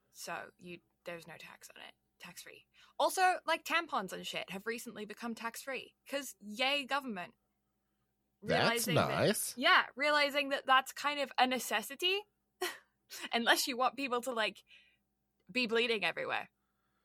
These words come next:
Speaker 2: I mean, that
Speaker 1: 'Cause we could do that.
Speaker 2: That you can.
Speaker 1: Like,
Speaker 2: <laughs>
Speaker 1: yeah, we could just stop. Like, this is the thing that I think that they don't, l-, l-, like, governments in the world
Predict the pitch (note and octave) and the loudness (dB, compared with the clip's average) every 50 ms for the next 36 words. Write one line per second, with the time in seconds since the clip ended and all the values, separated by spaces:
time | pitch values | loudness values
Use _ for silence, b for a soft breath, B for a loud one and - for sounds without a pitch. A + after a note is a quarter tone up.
0 | _ _ _ _ _ _ _ _ _ _ - G2+ A#2 B2+ B2 A#2+ B2 B2 A#2 A2+ | _ _ _ _ _ _ _ _ _ _ 0 2 2 4 4 2 4 4 4 4
1 | A2+ G#2+ G#2 - - F#2+ F#2+ F#2+ B3+ A3+ D4 E4 - G4+ A#3+ C4+ D4+ C#4 E3+ D#3 | 2 0 -2 -4 0 2 2 2 2 2 2 2 4 2 2 2 2 2 2 0
2 | - - - _ _ _ _ _ _ _ _ _ _ _ _ _ _ _ _ _ | 0 -2 -6 _ _ _ _ _ _ _ _ _ _ _ _ _ _ _ _ _
3 | _ _ _ _ _ _ - - - D#2 E2+ - - D3 C#3 - F3 F#3+ G3+ D#3 | _ _ _ _ _ _ -12 -2 0 0 2 2 2 2 4 4 4 4 4 2
4 | E2 C2+ - _ _ _ _ - - B3 A#3+ - - - C#3+ - - G3+ G3 - | -2 -4 -8 _ _ _ _ -6 -2 0 0 0 0 -2 -2 4 4 4 4 6
5 | D#4 D4 - - - G#3+ A3 C4 - C4+ E4+ F4 G4+ G4 - G4+ F#4 - - - | 6 6 6 6 2 -2 -2 0 2 4 4 4 4 4 2 2 0 0 -2 2
6 | D#4 C#4 B3+ - - B B B C4 C#4 D4+ D#4 E4+ G4+ F#4 G4+ G4+ F#4+ G4+ G4+ | 6 6 6 6 2 B B B 6 6 6 8 6 2 2 2 -2 2 0 0
7 | G4 - E4 E4 D4+ C4 B3 A#3+ B3 B3+ B3+ C#4 A3+ B3 B3 B3 A3 B3 A#3+ A#3 | 4 4 2 4 4 4 4 4 4 4 2 -2 -2 -2 -4 0 2 2 4 4
8 | A#3 - - - B3+ B3+ A#3+ - B3 B3 B3 G3+ - A#3 A#3 A3 - C#4 C#4 B3+ | 2 0 0 0 0 2 2 2 0 0 0 0 0 -2 -4 0 4 4 4 4
9 | C4+ C#4 B3 G3 - C4 B3 A3+ A3 G#3 G#3+ G#3+ G#3 G3+ F#3+ | 4 2 2 2 0 -4 -4 -4 -2 0 2 2 2 0 -2